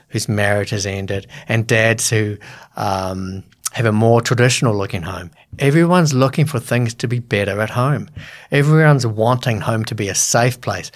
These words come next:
a face, a face, a place, uh, that is filled with love and respect. That's what we want. Well, we get to have that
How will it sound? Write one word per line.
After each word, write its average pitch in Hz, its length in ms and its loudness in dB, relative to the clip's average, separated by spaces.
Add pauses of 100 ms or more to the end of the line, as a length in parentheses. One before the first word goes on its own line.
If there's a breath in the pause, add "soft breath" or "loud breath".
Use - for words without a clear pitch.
(260 loud breath)
a 120 60 -2
face, 113 560 0
a 123 160 -4
face, 147 500 -2
a - 60 -8
place, 120 540 -2 (360 loud breath)
uh, 104 160 -4
that 104 160 -2
is 104 240 -4 (280)
filled 117 480 0
with 95 180 -8
love 104 580 0
and 92 160 -12
respect. - 640 -4 (600)
That's 147 220 0
what 156 120 -2
we 117 100 0
want. 107 500 -2 (2500)
Well, 127 120 2
we 127 100 2
get 151 160 0
to 147 60 -6
have 143 340 2
that 101 240 -4